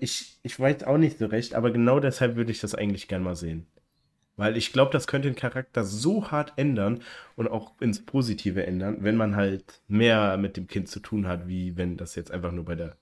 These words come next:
Freundin oder, naja, vielleicht, also ich weiß ja nicht, ob die noch zusammen sind oder so.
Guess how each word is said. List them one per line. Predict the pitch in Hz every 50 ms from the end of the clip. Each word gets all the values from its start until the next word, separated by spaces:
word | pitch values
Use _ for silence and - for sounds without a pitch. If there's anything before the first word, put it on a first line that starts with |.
| _ _ _ _ _ _ - - _ _ _ _ _ _ _ _ _ _ _
Freundin | _ 87 90 95 95 92 90 87 82 -
oder, | 87 85 87 87 85
naja, | 85 82 82 85 87 87 87 87 - _ _ _ _ _ _ _ _ _ _ _ _ _ _ _ _ _ _ _
vielleicht, | _ 92 92 92 90 - -
also | 101 98 95
ich | 98 85 -
weiß | - 104 101 -
ja | 107
nicht, | 95 87 -
ob | 90 -
die | - 104
noch | 95 95 -
zusammen | - - - 104 98 101 104 104
sind | 98 95 92 90 98
oder | 95 85 87 85
so. | 87 87 90